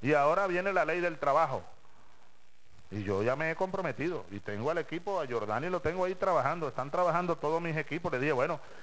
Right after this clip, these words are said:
vamos a darle sustentabilidad a esto". Pero tenemos que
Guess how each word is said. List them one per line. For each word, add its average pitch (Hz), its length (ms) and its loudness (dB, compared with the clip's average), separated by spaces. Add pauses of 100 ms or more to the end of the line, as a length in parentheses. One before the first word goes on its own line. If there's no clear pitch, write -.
(120)
vamos 123 260 2
a 143 60 4
darle 151 220 2
sustentabilidad 127 760 2
a 160 40 4
esto". - 260 -4 (1160)
Pero 127 220 4
tenemos 143 460 0
que 185 280 0